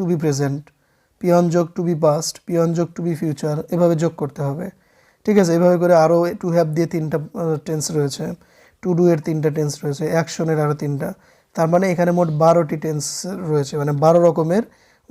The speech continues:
ভার্ব রয়েছে টেন্স অনুযায়ী। খেয়াল করেছো যে tense অনুযায়ী tense of verb রয়েছে বারো রকমের। তো এই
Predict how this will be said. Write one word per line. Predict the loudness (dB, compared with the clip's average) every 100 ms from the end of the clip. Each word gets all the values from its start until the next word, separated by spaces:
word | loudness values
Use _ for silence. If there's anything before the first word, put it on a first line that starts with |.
| -2
ভার্ব | 2 4 4
রয়েছে | 2 2 0 -4
টেন্স | -2 -2 0 0
অনুযায়ী। | -2 -2 -6 -10 -16 _
খেয়াল | -6 -4
করেছো | 0 -2 -4 -10 _ _ _ _
যে | -12 -2
tense | 2 2 2
অনুযায়ী | 2 2 2 2
tense | 0 2
of | 0
verb | 2 2 0
রয়েছে | 0 -2 -2
বারো | -2 0 0
রকমের। | -2 -6 -8 -10 _ _ _
তো | -10 -8 0
এই | 2 2 0